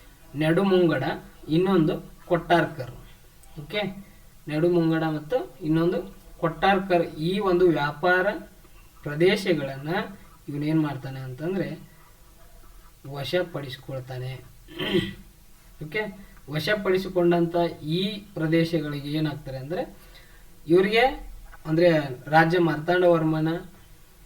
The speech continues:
ಒಂದು ಅಪೋಸಿಟ್ ಆಗಿ ಯಾವೆಲ್ಲ ಸಾಮ್ರಾಜ್ಯಗಳು ಬರ್ತಾವಲ್ಲ, ಅವ್ರಿಗೆಲ್ಲವೂ ಕೂಡ ಡಚ್ಚರು ಸಹಾಯವನ್ನ ಮಾಡ್ತಾರೆ, ಹೌದಾ? So, ಅವರ ಒಂದು ಪರಿಣಾಮವಾಗಿ ಈ ಎರಡು ಪ್ರದೇಶಗಳನ್ನ ವಶಪಡಿಸ್ಕೊತಾನೆ. ಈ ಎರಡು ವಶಪಡಿಸಿಕೊಂಡಾದಂಥ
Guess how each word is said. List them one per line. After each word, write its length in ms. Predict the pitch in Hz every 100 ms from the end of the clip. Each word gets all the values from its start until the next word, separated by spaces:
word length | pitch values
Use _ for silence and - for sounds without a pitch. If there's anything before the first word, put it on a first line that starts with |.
| - - - - - - - - - - - 151
ಒಂದು 360 | 160 160 156
ಅಪೋಸಿಟ್ 540 | 151 143 - 175 175 180
ಆಗಿ 180 | 165
ಯಾವೆಲ್ಲ 460 | 143 139 170 180 180
ಸಾಮ್ರಾಜ್ಯಗಳು 640 | 185 160 151 160 156 151
ಬರ್ತಾವಲ್ಲ, 440 | 147 143 143 139 165
ಅವ್ರಿಗೆಲ್ಲವೂ 680 | 160 151 139 139 160 175
ಕೂಡ 220 | 170 151 151 147
ಡಚ್ಚರು 520 | 135 135 143 156 196 - - - -
ಸಹಾಯವನ್ನ 560 | 123 143 170 170 156 147
ಮಾಡ್ತಾರೆ, 480 | 135 120 - 113 117 - - - - 143
ಹೌದಾ? 380 | 147 175 170 - - - - - - -
So, 80 | 202
ಅವರ 400 | 175 160 180 202
ಒಂದು 600 | 202 190 190 220 - -
ಪರಿಣಾಮವಾಗಿ 640 | 165 175 196 190 175 165
ಈ 360 | 156 151 175 175
ಎರಡು 280 | 170 180
ಪ್ರದೇಶಗಳನ್ನ 760 | 190 165 160 165 175 151 143 143
ವಶಪಡಿಸ್ಕೊತಾನೆ. 1040 | 160 143 135 156 151 147 143 - 127 131 156
ಈ 440 | 190 139 156 185
ಎರಡು 280 | 170 170 190
ವಶಪಡಿಸಿಕೊಂಡಾದಂಥ 1700 | 196 160 180 175 175 165 165 180 165 160 156 156 151 147 147 147 -